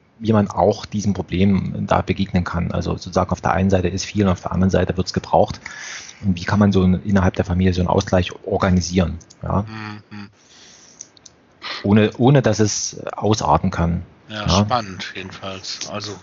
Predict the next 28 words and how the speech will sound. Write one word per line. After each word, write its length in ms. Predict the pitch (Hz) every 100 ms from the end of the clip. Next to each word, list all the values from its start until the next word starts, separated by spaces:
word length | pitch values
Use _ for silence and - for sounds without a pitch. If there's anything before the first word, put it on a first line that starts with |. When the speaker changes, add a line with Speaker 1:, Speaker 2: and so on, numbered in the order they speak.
| -
Speaker 2:
genau. 400 | 104 107 98 90 _ _ - - 220 226 - - _ _ _ _ _ _ _ - - - - - - - - -
Speaker 1:
So. 260 | - 110 101
Speaker 2:
Die 120 | 127 135 123
Frage 280 | 127 127 147
ist 120 | 143
ja 100 | 151
dann 180 | 127 127
eben, 200 | 127 127
wie 80 | 123
sie, 240 | 123 123
wie 100 | 120
sich 160 | 117 -
sowas 320 | - 120 120
dann 220 | 120 113 - _ _ - - -
verallgemeinern 1080 | - 113 - 120 120 113 120 117 98 95 -
lassen 560 | 104 101 92 - 98 95
würde, 380 | 101 98 95 87
eventuell, 680 | 95 90 95 92 85 90 90
nicht? 240 | 101 98
Oder 180 | 92 92
so. 240 | 98 95
Aber 200 | 113 113
erstmal 340 | 107 120 135 120
ist 140 | -
das 140 | 120 113
also, 220 | 117 113
finde 280 | - 117
auch, 100 | 113